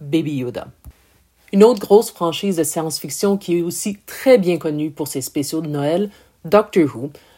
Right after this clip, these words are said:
euh, qui est une série de science-fiction britannique qui a joué de mille neuf cent soixante-trois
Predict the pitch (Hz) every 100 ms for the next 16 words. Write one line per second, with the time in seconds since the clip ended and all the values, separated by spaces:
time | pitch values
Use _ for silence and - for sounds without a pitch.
0 | _ 160 147 185 185 190 202 254 - 269
1 | 226 196 - 196 - 196 165 151 170 196
2 | 190 165 160 170 165 165 160 143 139 160
3 | 190 196 165 156 156 170 185 202 269 277
4 | 269 233 202